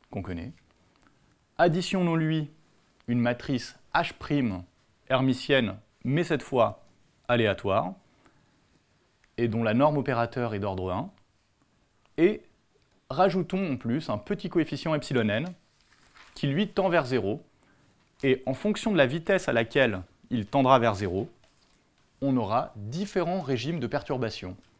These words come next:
D'accord ? Euh, précisons que si epsilon n ne tend pas très vite vers zéro, en réalité, il ne s'agit pas forcément d'une perturbation, dans le sens où ça ressemble déjà à une addition. Donc on va voir que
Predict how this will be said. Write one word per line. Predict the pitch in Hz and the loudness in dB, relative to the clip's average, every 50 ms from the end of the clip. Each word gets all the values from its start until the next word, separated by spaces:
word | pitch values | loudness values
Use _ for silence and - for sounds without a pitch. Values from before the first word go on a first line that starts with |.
| _ _ _ _ _ _ _ _ _ - | _ _ _ _ _ _ _ _ _ -12
D'accord ? | - 110 - 135 135 139 135 _ - - _ - _ _ _ _ _ _ _ _ - _ _ _ _ _ _ 226 330 370 - | -12 -6 -4 -4 -4 -4 -8 _ -20 -20 _ -20 _ _ _ _ _ _ _ _ -20 _ _ _ _ _ _ -20 -20 -14 -6
Euh, | 131 117 113 110 107 107 107 107 | -4 -2 -2 -2 -2 -2 -4 -6
précisons | 101 - - 131 - 139 131 165 190 175 | -4 -2 -4 -2 -2 -2 0 0 0 0
que | - 135 123 117 | 2 2 2 2
si | 113 - - 143 | 2 0 -2 -2
epsilon | 135 113 - - 143 135 135 135 | -2 -2 -4 -4 -2 0 0 2
n | 143 151 151 139 117 104 95 95 _ _ _ _ - - - - _ _ _ _ _ _ _ _ _ _ _ _ _ _ _ _ _ _ _ _ _ - 175 - _ _ _ _ | 2 2 2 2 -2 -4 -6 -10 _ _ _ _ -20 -20 -20 -20 _ _ _ _ _ _ _ _ _ _ _ _ _ _ _ _ _ _ _ _ _ -20 -20 -20 _ _ _ _
ne | 147 139 135 127 | -2 0 0 2
tend | - 139 127 117 | 2 2 2 2
pas | - 151 | 2 0
très | - - - 147 | 2 0 0 0
vite | 139 156 131 | 2 2 2
vers | 123 131 117 | 2 2 2
zéro, | 107 107 117 110 110 147 180 165 | 2 -2 -2 0 2 2 2 2
en | 143 113 | 0 -2
réalité, | 110 107 104 104 101 147 | -2 -6 -6 -6 -4 -2
il | 147 131 | -2 -2
ne | 123 | -2
s'agit | - - 120 - 117 | -4 -4 -6 -6 -6
pas | 104 - - 147 | -2 4 4 4
forcément | 147 - - 135 - - 139 139 | 4 4 0 -2 0 0 0 2
d'une | 131 120 110 98 - - _ _ _ | 2 2 2 0 -4 -12 _ _ _
perturbation, | - 123 113 - 135 113 107 110 113 - 160 165 | -6 -4 -2 0 0 0 0 -2 -2 -4 -4 -2
dans | 151 | -2
le | 127 107 | -4 -4
sens | - - - 160 - - | -4 -4 -4 -4 -4 -6
où | - 117 | -14 -6
ça | - 110 | -4 -2
ressemble | 110 107 - 147 143 123 | -2 -2 -2 -2 -2 0
déjà | 113 120 110 139 | 0 2 2 2
à | 139 | 2
une | 131 120 | 4 2
addition. | 120 113 117 113 - - 85 85 - _ _ _ - - - - _ _ - | 2 0 0 -2 -4 -6 -10 -12 -14 _ _ _ -20 -20 -20 -20 _ _ -8
Donc | 110 113 104 | -8 -4 -2
on | 120 | 0
va | 117 120 | 0 2
voir | 123 147 165 160 160 | 6 6 6 6 4
que | - 147 147 170 - | 0 2 2 2 0